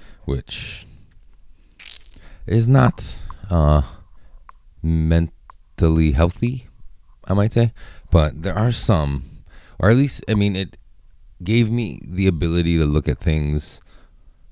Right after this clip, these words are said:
with, you know, a healthy skepticism, or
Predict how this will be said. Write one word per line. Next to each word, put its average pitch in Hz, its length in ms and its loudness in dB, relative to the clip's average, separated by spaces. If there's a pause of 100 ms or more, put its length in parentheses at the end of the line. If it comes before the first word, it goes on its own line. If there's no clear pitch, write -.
(100)
with, - 800 -4 (720)
you 76 80 -2
know, 67 160 0
a - 160 -4
healthy 85 880 0 (460)
skepticism, 76 1200 -4
or 69 480 -4